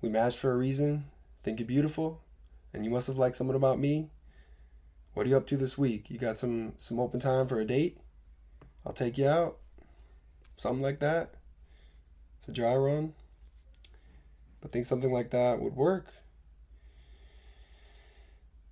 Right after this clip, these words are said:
But with that, guys, I will let you get back to your dating scene and get after it. If you would like to chat with me personally, guys,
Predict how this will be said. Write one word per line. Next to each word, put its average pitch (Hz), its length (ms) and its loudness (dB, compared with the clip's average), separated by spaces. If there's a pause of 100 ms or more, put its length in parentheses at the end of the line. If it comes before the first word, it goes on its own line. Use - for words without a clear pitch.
(100)
But 139 100 0
with 143 180 4
that, 185 280 8
guys, 208 440 8
I 151 60 2
will 147 180 4
let 170 320 4
you 175 80 0
get 156 320 2
back 170 280 4
to - 160 -6
your 135 120 2
dating 139 440 2
scene 165 460 2
and 123 120 0
get 143 160 4
after 160 460 0
it. - 180 -10 (760)
If - 640 -14
you 127 80 -2
would 123 80 -2
like 156 180 6
to - 80 -10
chat 180 180 4
with 180 80 4
me 165 120 6
personally, 180 500 6
guys, 151 580 4